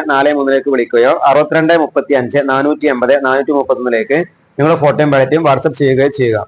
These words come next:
വിവാഹ സംബന്ധമായ കാര്യങ്ങളോ ബിസിനസ് സംബന്ധമായ കാര്യങ്ങളോ അതുപോലെ തന്നെ റിയൽ എസ്റ്റേറ്റ് വ-, സാധനങ്ങൾ വാങ്ങൽ, വിൽപ്പന,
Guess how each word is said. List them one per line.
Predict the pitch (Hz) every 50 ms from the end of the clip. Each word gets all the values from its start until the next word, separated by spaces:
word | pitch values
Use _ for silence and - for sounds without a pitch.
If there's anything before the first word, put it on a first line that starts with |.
| _ _ _ _ _ _ _ _ _ _ _ - - 131
വിവാഹ | 151 165 170 185 180 185
സംബന്ധമായ | 180 175 175 170 180 175 175 170 175 165 170
കാര്യങ്ങളോ | 156 151 156 151 151 151 143 139
ബിസിനസ് | 135 135 147 139 -
സംബന്ധമായ | 151 151 151 156 156 156 156 156 156 151 147
കാര്യങ്ങളോ | 131 127 120 117 117 117 123 151 175 - _ _ _ _ _ _ _ - -
അതുപോലെ | - - 123 160 165 160 156 170
തന്നെ | 165 165 165 165 165 151 - - 143 143
റിയൽ | 147 151 156 151
എസ്റ്റേറ്റ് | - - 160 160 156 160 - 160 160 - - - - - - 139
വ-, | 147 - 120 139 135 139 131 _ _ _ _ _ - 147 143 -
സാധനങ്ങൾ | 143 139 143 151 151 156 156 160 156 147
വാങ്ങൽ, | 143 139 143 147 151 151 151 139
വിൽപ്പന, | 143 143 139 - - 143 139